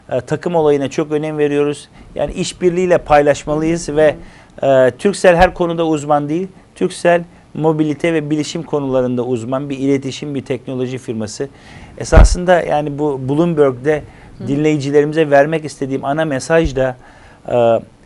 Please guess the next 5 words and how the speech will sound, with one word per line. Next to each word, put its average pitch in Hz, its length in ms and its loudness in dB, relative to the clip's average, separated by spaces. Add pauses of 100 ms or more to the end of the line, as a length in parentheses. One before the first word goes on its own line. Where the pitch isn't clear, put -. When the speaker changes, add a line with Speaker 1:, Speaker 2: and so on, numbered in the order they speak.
(180)
Speaker 1:
yani 151 480 -2
mobilite 151 840 6
dünyada 147 640 2 (200)
stratejik 170 800 -2
bir 147 300 -2